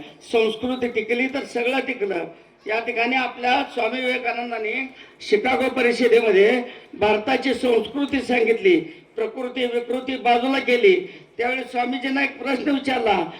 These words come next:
"स्वामीजी, what is difference between Indian culture and American culture?" त्यावेळी स्वामीजींनी सांगितलं की, "I want to explain one example." मला एकच उदाहरण द्यायचं आहे की या ठिकाणी,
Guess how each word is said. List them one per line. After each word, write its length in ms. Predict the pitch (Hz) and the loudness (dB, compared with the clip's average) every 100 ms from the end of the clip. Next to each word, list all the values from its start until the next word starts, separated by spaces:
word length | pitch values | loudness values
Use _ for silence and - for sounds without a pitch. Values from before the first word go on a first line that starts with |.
| - - | -20 -2
"स्वामीजी, 480 | 226 240 294 254 233 196 190 - - | 2 6 6 6 8 6 4 -6 -6
what 180 | - 196 | 0 2
is 120 | 302 | 2
difference 520 | 285 254 233 277 262 254 | 2 0 0 0 0 -2
between 320 | 269 269 262 | -2 -2 2
Indian 360 | 247 240 269 247 254 | 2 2 0 -2 -4
culture 280 | 240 247 240 | -4 -2 0
and 220 | 247 240 - - - 208 | 0 0 -6 -18 -4 0
American 440 | 247 247 240 240 233 | 2 0 0 -2 2
culture?" 360 | 214 208 185 160 - - - | 4 4 2 -2 -14 -20 -6
त्यावेळी 260 | 226 240 | 0 0
स्वामीजींनी 580 | 233 226 240 254 262 254 | -2 -6 -4 0 0 -2
सांगितलं 640 | 247 247 254 277 220 196 - - - - | -2 -2 0 -2 0 0 -2 -10 -20 -8
की, 60 | |
"I 220 | 233 220 247 | -6 -4 -4
want 400 | 240 262 254 240 | -2 -2 -2 -2
to 140 | 220 240 - - 202 | 0 -2 -10 -8 -8
explain 560 | 240 - 247 247 220 | -8 -10 -4 -2 0
one 120 | 262 269 | 0 0
example." 560 | 247 202 214 202 196 143 - _ _ - | -2 -2 -6 -6 -12 -14 -18 _ _ -12
मला 240 | 202 254 | -6 -2
एकच 380 | 254 294 302 294 | 0 2 0 -2
उदाहरण 400 | 285 262 269 269 | -2 0 0 0
द्यायचं 300 | 254 247 220 | 0 0 -2
आहे 180 | 196 - - _ - | -2 -6 -16 _ -12
की 160 | 214 | -2
या 120 | 233 269 | -2 -2
ठिकाणी, 600 | 269 254 233 220 170 | -4 -6 -2 -2 -2